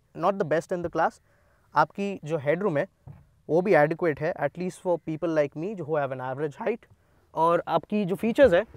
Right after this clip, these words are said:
वो आपका सेंटर आर्मरेस्ट है जिसमें एक फ़ोन होल्डर भी है और attention to detail Renault का इतना अच्छा है कि इन्होंने जो क्विल्टेड फिनिश है वो आर्मरेस्ट में भी दी है। और आपको रेयर एसी वेंट्स भी मिलते हैं।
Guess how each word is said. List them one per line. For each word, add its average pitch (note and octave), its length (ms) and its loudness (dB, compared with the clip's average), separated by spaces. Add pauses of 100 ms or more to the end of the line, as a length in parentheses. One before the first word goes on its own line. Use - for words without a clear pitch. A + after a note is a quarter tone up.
(340)
वो F#3 380 2 (240)
आपका F3 240 4
सेंटर F3+ 340 0
आर्मरेस्ट D#3+ 420 2
है G#3+ 100 -4 (100)
जिसमें D#3+ 280 -4
एक - 80 -6
फ़ोन F3 240 -2
होल्डर E3 240 2
भी D3 120 0
है G#3+ 100 0 (260)
और F3 180 6
attention G3+ 380 -4
to G3 100 -4
detail F3 360 0
Renault D#3 320 0
का D#3+ 80 -2
इतना D#3 220 -4
अच्छा D#3+ 180 -4
है D#3+ 60 -2
कि D#3+ 220 -4 (300)
इन्होंने F3 280 -2
जो D3+ 100 -2
क्विल्टेड D#3+ 360 -2
फिनिश G3+ 320 -6
है C#3+ 80 -6 (300)
वो F3 200 -2
आर्मरेस्ट F3+ 400 0
में E3+ 100 -4
भी F3 100 -4
दी C3+ 180 -6
है। B2 140 -8 (920)
और F3 160 2
आपको F#3+ 340 4
रेयर D3+ 240 -2
एसी D3+ 200 -8
वेंट्स C#3 300 -8
भी E3+ 120 -4
मिलते G3 300 -4
हैं। A3 140 -4